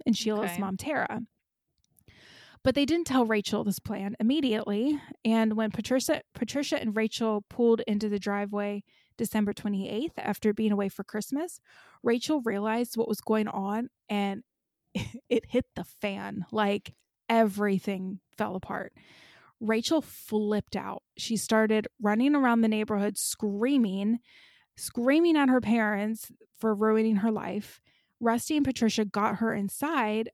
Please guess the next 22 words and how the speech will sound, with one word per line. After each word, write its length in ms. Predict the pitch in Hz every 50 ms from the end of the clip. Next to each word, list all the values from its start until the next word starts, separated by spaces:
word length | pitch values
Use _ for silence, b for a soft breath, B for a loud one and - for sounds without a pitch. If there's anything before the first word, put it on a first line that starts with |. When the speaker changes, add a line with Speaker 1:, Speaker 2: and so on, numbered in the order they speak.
| -
Speaker 1:
but 140 | - 226 220 -
the 80 | 208
fight 360 | - - - 233 262 269 - - -
escalated 540 | 233 - - - 247 226 214 202 208 208
to 120 | 202 214 202
the 100 | 208 196
point 240 | - 214 214 240 -
where 120 | - 208
Patricia 460 | - - 202 - - 214 208 - 285 254
had 140 | 262 262 226
to 60 | 214
call 240 | - - 220 220 220
nine 280 | 214 208 208 202 202
one 180 | 202 202 196 196
one 240 | 185 196 220 208 202
because 320 | 196 202 - - 202 196 208
Rachel 300 | 202 190 - - 208 202
was 140 | 214 -
so 200 | - - - 196
out 160 | 196 190 180 190
of 60 | 185
control. 500 | - 190 196 196 - 196 - - 220 208